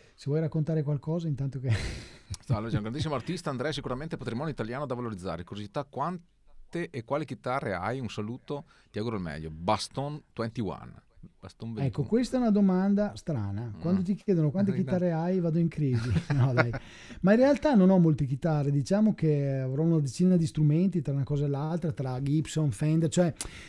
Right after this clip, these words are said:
Speaker 1: non mi piace avere, eh, tantissime chitarre perché ti perdi molto... No? Perdi la concentrazione, cioè avere molti strumenti, eh, è fuorviante.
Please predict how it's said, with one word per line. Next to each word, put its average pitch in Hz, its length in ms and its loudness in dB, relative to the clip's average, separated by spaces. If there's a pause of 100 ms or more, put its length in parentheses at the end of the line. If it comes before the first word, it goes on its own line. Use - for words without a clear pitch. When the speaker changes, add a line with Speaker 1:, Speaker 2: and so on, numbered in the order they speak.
Speaker 1:
non 180 120 8
mi 196 80 10
piace 196 320 4
avere, 170 480 4 (380)
eh, 143 600 -2
tantissime 165 680 2
chitarre 151 500 0
perché 143 240 -2
ti 147 140 -2
perdi 180 420 2
molto... 165 1120 4 (1500)
No? 170 180 2
Perdi 180 380 4
la 190 100 6
concentrazione, 175 800 2
cioè 165 140 2
avere 170 160 6
molti 214 320 8
strumenti, 156 920 2
eh, 139 600 -6
è 156 140 -4
fuorviante. 123 960 0